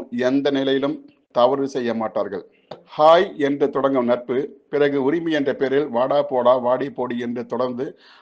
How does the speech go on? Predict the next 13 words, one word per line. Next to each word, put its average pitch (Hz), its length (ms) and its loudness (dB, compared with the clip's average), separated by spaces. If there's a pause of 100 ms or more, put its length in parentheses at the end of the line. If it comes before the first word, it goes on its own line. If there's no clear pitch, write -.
(120)
அதன் 139 300 2
பிறகு 156 340 2
இறுதியில் 143 500 -2
தவறான 135 380 2
இடத்தில் 127 380 -6
கொண்டு 123 220 -4
வந்து 123 260 -4
நிறுத்தி 117 340 -6
விடுகிறது. 101 400 -8 (600)
இப்படித்தான் 160 560 2
அபிராமியின் 147 640 2
நட்பும் 135 340 -2
தொடங்கியது. 107 520 -6